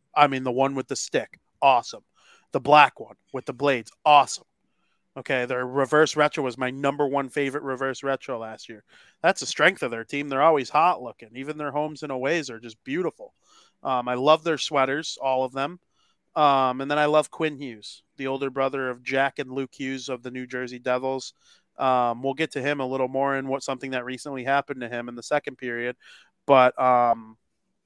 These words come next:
my issues with them is that I just, I, I think they're mid.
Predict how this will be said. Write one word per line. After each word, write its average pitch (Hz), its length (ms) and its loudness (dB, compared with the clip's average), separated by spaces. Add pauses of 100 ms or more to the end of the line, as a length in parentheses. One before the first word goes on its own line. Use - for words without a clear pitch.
(300)
my 139 560 0
issues 143 440 -2
with 135 160 -4
them 131 220 0
is 123 140 -8
that 123 160 2
I 123 120 2
just, 123 260 -10
I, 127 240 -2 (100)
I 127 160 -2
think 131 220 -14
they're 127 120 -12
mid. 120 300 -6